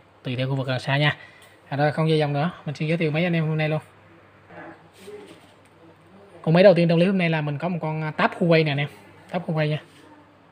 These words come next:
Bỏ sim vô xài được nha anh em.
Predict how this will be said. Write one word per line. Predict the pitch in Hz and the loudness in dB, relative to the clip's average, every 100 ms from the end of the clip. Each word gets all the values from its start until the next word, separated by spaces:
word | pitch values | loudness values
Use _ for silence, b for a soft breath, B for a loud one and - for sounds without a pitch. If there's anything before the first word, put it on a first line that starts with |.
| _ _ - _ _ _ _ _ _ _ _ _ _ - | _ _ -20 _ _ _ _ _ _ _ _ _ _ -2
Bỏ | 160 | 2
sim | 196 170 | 4 4
vô | |
xài | 160 160 | 4 2
được | 147 | 2
nha | 156 | 2
anh | |
em. | 156 | 2